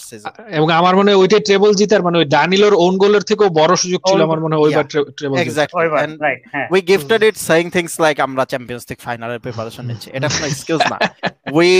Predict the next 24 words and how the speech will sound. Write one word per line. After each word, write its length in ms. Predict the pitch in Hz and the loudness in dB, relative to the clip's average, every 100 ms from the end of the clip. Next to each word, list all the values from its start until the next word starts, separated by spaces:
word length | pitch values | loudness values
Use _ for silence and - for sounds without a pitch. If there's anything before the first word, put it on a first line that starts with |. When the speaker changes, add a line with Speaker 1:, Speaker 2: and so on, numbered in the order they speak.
| 185 | 2
Speaker 1:
we 160 | 156 156 | 2 2
had 100 | 165 - | 0 0
better 200 | 143 147 139 | -2 -2 -4
depth 200 | 139 - _ - - _ - - | -6 -8 _ -20 -20 _ -20 -10
এখনকার 340 | 143 165 147 - | -4 -2 -4 -6
থেকে। 200 | 117 - _ _ _ _ _ - | -12 -18 _ _ _ _ _ -8
তো 120 | 127 | -6
এখন 240 | 143 151 170 | -6 -4 -2
এই 120 | 156 | -2
সিজনে 300 | 170 165 190 | 0 0 2
আমরা 180 | 165 160 | 2 0
অনেকগুলো 320 | 147 139 147 | -2 -2 -4
সমস্যা 360 | - 139 - 127 | -6 -10 -10 -12
দেখছি 260 | 113 - | -14 -14
মাদ্রিদের। 460 | 117 107 113 117 139 | -14 -14 -14 -12 -10
মাদ্রিদ 360 | 123 104 120 | -10 -10 -12
হচ্ছে, 320 | 127 - - 117 | -12 -12 -10 -8
like, 240 | 107 - - | -10 -12 -12
when 120 | 120 120 | -12 -8
Zidane's 340 | 131 131 135 - | -4 -4 -4 -4
job 160 | 120 120 | -4 -2
is 120 | 127 | -2
on 140 | 127 131 | -4 -2
the 120 | 123 | -2